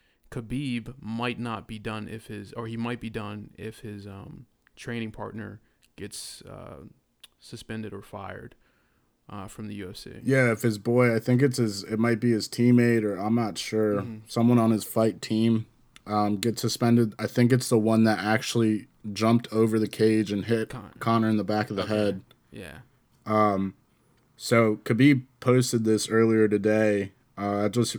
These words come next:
Speaker 2: I'll just go through it real quick. Um, it says, "I would like to address U F C. Why didn't you fire anyone when their team attacked the bus and injured a couple of people? They could have been killed.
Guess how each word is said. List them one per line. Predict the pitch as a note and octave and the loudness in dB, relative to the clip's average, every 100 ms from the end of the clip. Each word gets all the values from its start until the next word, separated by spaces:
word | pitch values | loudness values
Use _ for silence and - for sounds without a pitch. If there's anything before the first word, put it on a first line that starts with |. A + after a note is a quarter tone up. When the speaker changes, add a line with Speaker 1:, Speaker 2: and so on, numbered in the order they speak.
| - | -4
Speaker 2:
I'll | G#2+ | -2
just | G#2 G#2+ - | 0 -2 0
go | A2+ | 0
through | G#2+ G#2+ G#2+ G#2+ | 0 2 4 4
it | |
real | G2+ G#2 | 2 -2
quick. | - A2+ G#2+ G#2 - _ _ _ _ _ _ | 0 0 0 -2 -8 _ _ _ _ _ _
Um, | - G#2 G#2 G2+ G#2 - _ _ _ - - | -2 0 2 0 -2 -8 _ _ _ -20 -14
it | A2+ | 0
says, | A#2+ A#2 | 2 4
"I | A#2+ | 6
would | A#2 A2 | 4 4
like | B2 A#2+ | 2 4
to | B2 | 2
address | A2 G#2+ A2 - - | 2 2 2 0 -4
U | A#2 A#2 A2 | 2 4 4
F | |
C. | - - A2 G2 - _ _ _ _ _ _ _ | 2 -2 -2 -2 -8 _ _ _ _ _ _ _
Why | G#2 A#2+ | 4 6
didn't | C3+ C3+ | 8 8
you | C3 | 4
fire | B2 A#2+ A#2+ A#2 | 4 4 4 4
anyone | A2+ A2+ A2 A2 A2 A2 - | 4 4 4 2 2 -2 -6
when | G#2 A2 | -2 2
their | G#2+ A2 | 4 2
team | A2 B2 A#2 | 2 4 4
attacked | A2 G#2 A2+ | 4 0 0
the | - | -2
bus | G2 G#2+ - | 0 0 0
and | G#2+ | 0
injured | G#2+ A2 A#2 | 2 4 4
a | G#2+ | 2
couple | - A2 A#2 | 0 0 0
of | G#2 | 0
people? | - G#2 F#2 G2+ - _ _ _ _ _ _ _ _ - | -2 -4 -6 -12 -14 _ _ _ _ _ _ _ _ -2
They | A2+ | 0
could | A2 B2+ | 4 4
have | A#2+ | 4
been | A#2+ A#2+ A2+ | 4 4 4
killed. | - A#2 A#2+ A#2 | 2 2 4 2